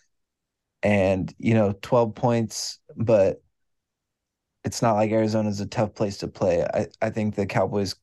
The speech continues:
will cover that. And I would just stay far away from the over-under 'cause,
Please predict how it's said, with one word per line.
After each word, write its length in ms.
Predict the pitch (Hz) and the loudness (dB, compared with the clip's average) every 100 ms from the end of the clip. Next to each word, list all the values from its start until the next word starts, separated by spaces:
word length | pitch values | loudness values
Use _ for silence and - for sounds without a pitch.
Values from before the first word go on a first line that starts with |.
| _ | _
will 220 | - 107 | -6 -6
cover 320 | 92 107 98 101 | -2 0 0 2
that. 380 | 98 101 - _ _ _ _ _ _ _ _ _ - | 4 4 2 _ _ _ _ _ _ _ _ _ -6
And 400 | 101 95 92 - | -2 0 0 0
I 80 | - | 0
would 200 | 120 117 | 2 0
just 200 | 107 110 | 0 -4
stay 220 | - 113 101 | -2 -4 -4
far 240 | - 104 | 0 0
away 240 | 95 95 | 0 -2
from 160 | 92 107 | -4 -6
the 100 | 95 | -4
over-under 560 | 90 87 90 85 73 71 | -4 -4 -4 -4 -4 -6
'cause, 500 | - - - - | -6 -6 -6 -8